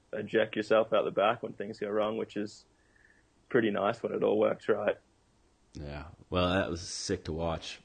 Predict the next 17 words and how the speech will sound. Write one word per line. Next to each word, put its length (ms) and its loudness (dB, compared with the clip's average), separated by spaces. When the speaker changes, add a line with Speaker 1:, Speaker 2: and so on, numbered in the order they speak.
Speaker 2:
All 120 8
right. 260 6
What 120 6
do 60 10
you 60 10
wanna 120 12
leave 200 8
folks 320 4
with? 320 4
Parting 300 8
words. 420 8
Speaker 1:
Um, 560 4
I 100 -2
guess 420 2
for 120 -4
me, 280 2
if, 140 6